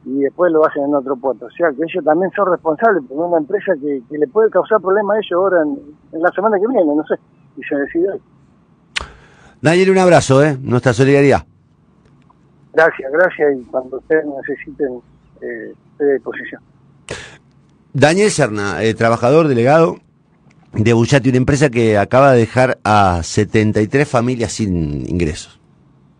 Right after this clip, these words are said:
Speaker 2: en el sur de la provincia de Santa Fe, en Puerto General San Martín. Una empresa vinculada al Grupo Vicentín, en un contexto económico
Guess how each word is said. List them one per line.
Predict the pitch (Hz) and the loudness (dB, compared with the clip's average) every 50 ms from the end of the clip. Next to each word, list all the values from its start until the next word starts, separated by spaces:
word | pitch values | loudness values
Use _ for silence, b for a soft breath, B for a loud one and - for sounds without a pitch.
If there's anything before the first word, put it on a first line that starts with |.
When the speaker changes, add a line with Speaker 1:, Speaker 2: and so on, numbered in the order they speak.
| _ _ _ _ _ _ _ _ _ _ _ _ - | _ _ _ _ _ _ _ _ _ _ _ _ -4
Speaker 2:
en | 95 87 | -2 0
el | 92 90 82 | 0 0 0
sur | - 120 117 | 0 0 2
de | 107 104 | 2 2
la | 98 85 | 2 2
provincia | 90 98 92 95 98 | 0 0 0 0 -2
de | |
Santa | 87 80 82 80 | -2 0 -2 -2
Fe, | - 78 76 | -2 -2 0
en | 80 78 73 | 0 0 0
Puerto | 71 - 92 87 95 | 0 -2 -2 -2 0
General | 87 92 87 85 85 | -2 0 -2 -2 -2
San | - 85 78 | -2 -2 -4
Martín. | 78 64 64 67 - - b b b b b b b b b b b | -4 -4 -4 -8 -8 -8 b b b b b b b b b b b
Una | - - 98 104 | -2 0 2 2
empresa | 101 87 110 98 110 | 0 0 0 0 2
vinculada | 101 98 98 95 104 104 107 107 | 2 2 2 0 2 2 2 2
al | 107 | 2
Grupo | 110 107 - 110 107 | 0 0 0 0 0
Vicentín, | 110 - 127 123 127 180 196 202 190 160 b b b b b b b b b b b b b | 0 0 0 0 0 0 0 0 0 -2 b b b b b b b b b b b b b
en | - 117 143 | -2 0 0
un | 180 190 | 0 0
contexto | 185 180 170 196 196 - - 185 170 151 147 139 135 131 127 123 123 123 | 0 -2 2 0 -2 0 0 0 2 2 2 2 2 2 2 2 2 0
económico | 123 123 135 139 165 196 196 170 160 151 139 131 123 120 117 113 107 98 | 2 0 0 0 2 0 -2 0 2 2 2 4 4 4 2 2 0 -2